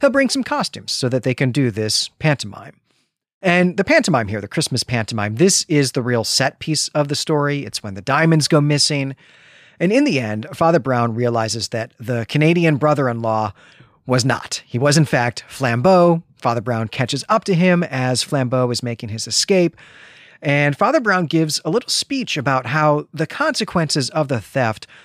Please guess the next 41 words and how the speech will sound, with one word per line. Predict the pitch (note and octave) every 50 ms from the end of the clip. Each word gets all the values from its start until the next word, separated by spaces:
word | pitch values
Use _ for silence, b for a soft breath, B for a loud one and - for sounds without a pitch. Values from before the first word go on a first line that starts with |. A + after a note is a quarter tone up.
| B B B B
aren't | - G#3 B3 B3+ - _
really | D3+ D3 E3 F3+ E3 D3+ C3
fiscal | G#2+ - - - C#3+ B2+ - - - - G#2 G2 F2+ G2 _ _ _
for | _ - - A2
this | G2 G2 F#2+ - - - - _ _ _ _
family, | - - B2+ G#2+ G2 F#2+ - -
for | - - C3
anyone | C#3 D#3+ F3 C#3+ B2+ B2
involved, | A2+ G#2 F2 A2+ G#2+ F#2+ F2+ - -
in | A2+
fact, | G2+ - A2+ G2+ G2 - - _
but | - D3 - -
that | - E3 E3 - _ _ _ _ _ _
Mister | - G3 A#3 - -
Crook | D#3 - - E4 E4+ G#3+ -
here | - - A2+ G#2+ G#2+ A2 - B B B B B F#3
is | F3 D3
going | - F3+ F3 F#3+ F#3+
to | F3 D#3+
be | D3 D#3 D#3+
suspected | D#3 - - C#3+ - - - - - - C#3+ C3 - - B2+ A2+ B2 -
of | - A#2 A2+ A2 -
the | - A2
theft | - - A#2 G2+ G2 - - -
because | - G#2 - A2+ G#2+ G#2 G2+
he's | G#2+ A2 F#2+ G#2+
a | A2
socialist, | - - C4 A#3+ - - C#3+ B2+ B2 A#2 A2+ - - B B B B B B B B
and | - D#3 C#3+ C#3+ C#3+ C#3+ C#3 B2+ - _ _ _ _
even | G#3 C4 C4+ C4+
just | F#3 D3+ C3
being | - D#3+ D3 B2+
suspected | - C3 - - D3+ C#3+ C#3 - A#2 G2 - _
of | A2+ G#2+
this | - A2 G2 - - - _ _ _ _
theft | - - A#2+ F#2 E2+ - - -
is | - B2 A2+ -
going | - B2+ A#2 A2+ G#2+
to | - C3
ruin | A2 G#2 A#2 E3+ A3 G#3+ D3+ A2+
him. | G#2 G#2+ F#2+ F2+ G#2+ D#3+